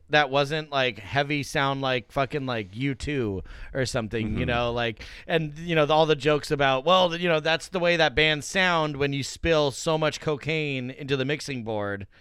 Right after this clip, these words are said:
Speaker 1: Like, it
Speaker 2: Right.
Speaker 1: all just comes
Speaker 2: Mm-hmm.
Speaker 1: out like that. So,
Speaker 2: Yeah.
Speaker 1: let's get to it. The Day of Infamy.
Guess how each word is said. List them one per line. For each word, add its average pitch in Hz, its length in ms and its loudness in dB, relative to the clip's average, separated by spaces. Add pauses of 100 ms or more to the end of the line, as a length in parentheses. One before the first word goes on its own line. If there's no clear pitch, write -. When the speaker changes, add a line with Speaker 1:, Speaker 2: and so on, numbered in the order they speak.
(400)
Speaker 1:
Like, 135 180 0
it 143 80 4
Speaker 2:
Right. 180 100 4
Speaker 1:
all 151 280 4
just 135 240 -2
comes 135 220 2
Speaker 2:
Mm-hmm. 135 60 2
Speaker 1:
out 135 140 2
like 117 200 -2
that. 107 300 -2 (440)
So, 202 520 6
Speaker 2:
Yeah. 180 120 2
Speaker 1:
let's 185 180 2
get 185 260 2
to 156 200 4
it. 143 260 4
The 165 180 4
Day 160 300 6
of 160 140 4
Infamy. 135 540 -2